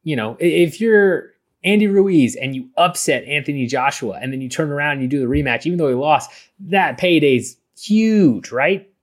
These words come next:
I mean, seven million, I think, something like that. Way more than you're ever gonna get guaranteed in the U F C unless you're a Conor McGregor or a Ronda Rousey. Otherwise,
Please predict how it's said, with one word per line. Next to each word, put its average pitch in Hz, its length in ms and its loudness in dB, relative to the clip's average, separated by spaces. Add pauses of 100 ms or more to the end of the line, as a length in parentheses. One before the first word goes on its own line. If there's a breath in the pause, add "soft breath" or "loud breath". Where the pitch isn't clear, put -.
(340)
I 160 120 2
mean, 160 320 0
seven 185 400 2
million, 208 260 2
I 202 60 0
think, 214 240 -4
something 202 240 -2
like 208 160 -6
that. - 420 -4
Way 233 320 4
more 196 220 4
than 139 160 -4
you're 143 100 -4
ever 147 180 0
gonna 135 160 -2
get 127 180 -4
guaranteed 123 440 -4
in 120 60 -6
the 120 80 -6
U 120 140 -2
F 117 80 -4
C 120 200 -4
unless 139 600 -2
you're 143 100 2
a 127 80 0
Conor 139 320 -6
McGregor 110 560 -2 (240)
or 120 180 4
a 127 40 4
Ronda 127 320 2
Rousey. 101 440 -6
Otherwise, 160 640 2